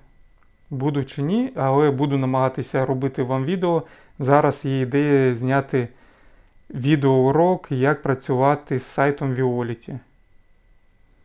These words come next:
Сподіваюся, все вдасться, і я зроблю на минулому тижні випуск з декількох відео. А вам бажаю успіхів у вашому житті і, головне, бережіть себе та своїх рідних.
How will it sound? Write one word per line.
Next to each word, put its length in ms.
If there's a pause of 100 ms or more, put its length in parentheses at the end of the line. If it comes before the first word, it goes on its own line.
(300)
Сподіваюся, 720
все 300
вдасться, 600
і 200 (320)
я 220
зроблю 420
на 140
минулому 480
тижні 400
випуск 480
з 100
декількох 600 (580)
відео. 500 (1080)
А 160
вам 400 (200)
бажаю 440
успіхів 600 (1500)
у 60
вашому 400
житті 320
і, 320
головне, 400
бережіть 460
себе 320
та 380
своїх 560
рідних. 440